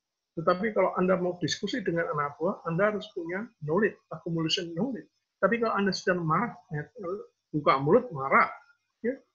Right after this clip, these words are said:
ini, ini akan apa? Ca-, eh, pemimpin tidak bisa.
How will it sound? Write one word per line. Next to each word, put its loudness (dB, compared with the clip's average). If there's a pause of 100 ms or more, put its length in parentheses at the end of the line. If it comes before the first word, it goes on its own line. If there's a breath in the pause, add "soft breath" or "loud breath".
(160)
ini, 0 (480)
ini 4
akan -2
apa? -10 (240)
Ca-, 4
eh, 6 (100)
pemimpin 4
tidak -4
bisa. -4